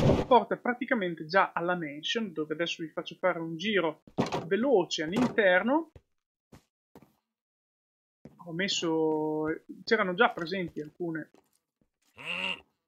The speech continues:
No, no, no, scusa, scusa, non volevo, ci sono già i mob che, che ragliano, quindi meglio non disturbarli più di tanto, ritornare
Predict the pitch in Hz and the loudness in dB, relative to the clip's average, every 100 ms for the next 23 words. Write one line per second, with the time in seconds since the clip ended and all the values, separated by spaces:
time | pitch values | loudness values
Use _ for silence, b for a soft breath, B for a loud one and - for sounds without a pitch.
0 | - 185 190 196 - 180 170 170 165 - | 2 8 10 10 6 0 2 2 -2 0
1 | 180 170 180 - 175 170 165 165 170 180 | 2 6 4 2 -4 -2 -2 -2 0 4
2 | 180 165 - 170 165 180 180 185 175 165 | 2 0 -6 0 6 6 8 6 6 4
3 | 160 - 156 - _ - _ - 185 220 | 0 -2 -6 -6 _ -20 _ -2 4 10
4 | 269 247 165 160 156 - 180 170 160 156 | 10 10 4 -2 -6 -6 -4 0 -2 -4
5 | _ _ _ _ - 175 202 196 175 170 | _ _ _ _ -10 2 4 6 4 0
6 | 190 190 160 175 - 208 185 196 214 170 | 0 -4 -6 -8 -8 -6 2 8 8 8
7 | 160 220 254 - 170 156 151 160 202 226 | 2 -2 0 2 2 2 -2 0 2 2
8 | 202 202 226 202 170 156 | 0 4 6 6 4 0